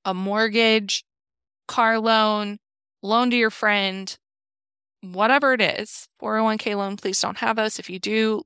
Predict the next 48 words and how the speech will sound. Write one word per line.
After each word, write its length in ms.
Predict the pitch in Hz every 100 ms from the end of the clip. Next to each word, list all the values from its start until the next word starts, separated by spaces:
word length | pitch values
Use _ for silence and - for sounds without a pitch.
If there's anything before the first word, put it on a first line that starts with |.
| -
call 240 | 196 196
me. 320 | 196 196 190 -
Let's, 460 | 180 175 - - - -
let's 180 | 180
figure 280 | - 170 165
out 200 | 165 156
how 120 | - 160
to 80 |
get 160 | 156 156
out 180 | - 151
of 100 | 147 -
that, 200 | 139 - - - _ _ _ -
'cause 160 | 185
that's 220 | - 185 -
extra 420 | 196 - - -
golden 300 | - - 95
handcuffs. 520 | - - - - -
We 80 | 185
don't 160 | 185
need 160 | - 151
that. 180 | - - _ _ _ _ _ _ _ _ _ _
So 220 | - 254
let's 440 | 240 220 392 - -
see 240 | 277 269
what 360 | 254 185 202 -
we 120 | 277
can 260 | 262 294 269
do 480 | 190 185 165 196 262 _ _ _ _
when 160 | 214 208
we're 100 | 214
doing 260 | 220 220
this 140 | 220 -
calculation. 760 | 196 175 196 - - - - -
What 220 | 208 -
we 160 | 294 330 -
own, 460 | 226 185 190 285 - _ -
all 160 | 180
of 60 | 214
our 80 | 269
assets, 540 | 185 175 - - - -
minus 440 | 190 190 220 220
what 140 | 208 -
we 140 | 214 -
owe, 380 | 277 208 170 208 -
all 160 | 190
of 100 | 196
our 120 | 214
liabilities, 760 | 226 226 240 196 165 165 165